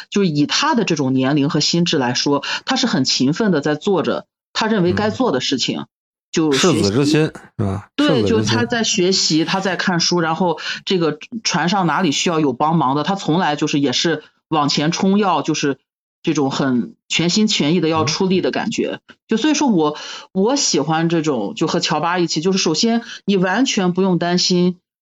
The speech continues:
Speaker 1: 就是，就是互相的这种隐瞒。再一个，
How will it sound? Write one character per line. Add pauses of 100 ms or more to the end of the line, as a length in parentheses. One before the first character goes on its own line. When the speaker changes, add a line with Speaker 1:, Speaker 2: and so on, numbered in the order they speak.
(140)
Speaker 1:
就
是， (540)
就
是
互
相
的
这
种
隐
瞒。
再
一
个，